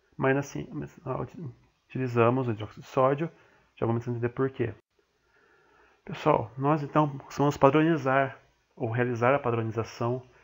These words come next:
das soluções de hidróxido de sódio, ou seja, soluções que nós não conhecemos a concentração real. Para isso, vamos utilizar um reagente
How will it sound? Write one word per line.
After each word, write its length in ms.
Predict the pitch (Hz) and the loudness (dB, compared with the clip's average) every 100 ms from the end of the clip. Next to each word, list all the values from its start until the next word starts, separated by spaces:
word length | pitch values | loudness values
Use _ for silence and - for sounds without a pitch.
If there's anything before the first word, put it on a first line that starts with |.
| _ - | _ -4
das 140 | 117 | -4
soluções 880 | - 139 - 131 123 127 127 - - _ | -2 -4 -2 0 2 2 -2 -14 -20 _
de 80 | 131 | -6
hidróxido 360 | 120 117 - 139 | 2 2 0 -8
de 60 | |
sódio, 400 | - 131 107 104 | -4 -2 0 -2
ou 640 | 101 - _ _ - _ _ | -8 -12 _ _ -20 _ _
seja, 180 | 117 104 | -4 -4
soluções 520 | - 117 - 120 123 | -6 -8 -2 -2 0
que 60 | 123 | -2
nós 160 | 120 | 0
não 100 | 127 | 0
conhecemos 760 | 131 131 131 - 120 120 123 - | 0 -2 -4 -2 -2 -2 -4 -10
a 60 | |
concentração 840 | - 123 - 110 - 123 120 123 - _ _ _ - _ _ _ _ | -6 -6 -4 -8 0 2 2 0 -6 _ _ _ -20 _ _ _ _
real. 420 | 143 113 101 - _ _ _ _ _ _ _ _ _ _ | 4 4 4 -4 _ _ _ _ _ _ _ _ _ _
Para 180 | - 151 | 4 6
isso, 200 | 180 - | 4 2
vamos 200 | 135 139 | -2 -2
utilizar 560 | - 117 117 139 151 127 - _ _ _ _ _ - | -4 -4 4 4 4 -2 -16 _ _ _ _ _ -6
um 220 | 131 147 | -4 -6
reagente 640 | - 120 135 147 - - | -2 -2 -2 -4 -10 -18